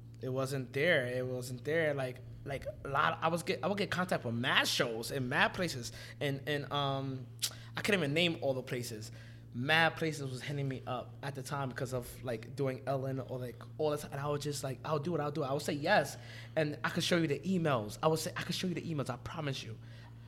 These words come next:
I'll send it to you. I'll show you." I would say yes, and I'll be like, "I'm sorry, I can't.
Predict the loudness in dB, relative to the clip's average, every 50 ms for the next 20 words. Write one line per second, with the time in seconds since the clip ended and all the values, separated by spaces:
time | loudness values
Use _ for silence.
0 | -14 -8 0 4 4 4 4 2 -2 0 -2 -2 -2 -2 -4 -2 -2 -2 -2 -2
1 | 0 -2 -2 -2 -2 -6 -8 -10 -12 -14 -14 -14 -14 -14 -8 0 2 4 4 4
2 | 4 2 2 2 2 2 4 6 6 6 6 4 2 -4 -6 -6 -8 -12 -16 -16
3 | -16 -18 -14 -6 2 6 6 8 8 8 6 6 6 4 4 2 0 -2 -4 -10
4 | -16 -16 -16 -16 -16 -16 -16 -16 -16 -16 -16 -16 -12 -6 -4 -2 -2 0 0 0
5 | 0 0 0 0 0 2 2 0 0 -2 -2 0 2 2 2 2